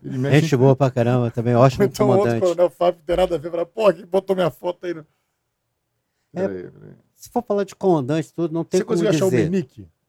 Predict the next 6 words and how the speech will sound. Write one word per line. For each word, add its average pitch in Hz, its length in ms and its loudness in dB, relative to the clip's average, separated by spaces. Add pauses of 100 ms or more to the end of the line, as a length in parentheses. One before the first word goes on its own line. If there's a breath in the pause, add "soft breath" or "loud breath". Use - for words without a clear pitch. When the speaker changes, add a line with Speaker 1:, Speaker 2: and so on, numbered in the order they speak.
(420)
Speaker 1:
Não. 98 480 -10 (1800)
Mas 95 180 -16
você 104 240 -16
Speaker 2:
Menique 120 300 0
Speaker 1:
procura - 20 -18 (120)
Speaker 2:
também 113 40 -4